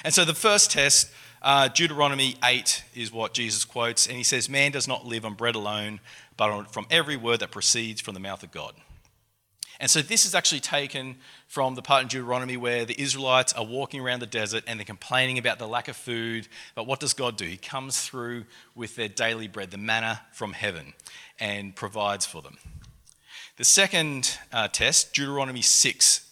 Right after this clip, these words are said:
uh, is what Jesus quotes, and he says, "It is also written, 'You shall not put the Lord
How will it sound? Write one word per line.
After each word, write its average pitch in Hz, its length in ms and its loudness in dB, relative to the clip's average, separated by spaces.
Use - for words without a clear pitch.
uh, 107 300 0
is 101 120 -8
what 104 120 -10
Jesus 95 280 -4
quotes, 143 300 -4
and 131 60 -4
he 110 60 -4
says, 123 340 2
"It 117 160 -10
is 110 120 -14
also 127 320 -2
written, 147 300 -6
'You 104 80 -10
shall 120 200 4
not 127 220 0
put - 240 -14
the 113 80 -12
Lord 110 360 -6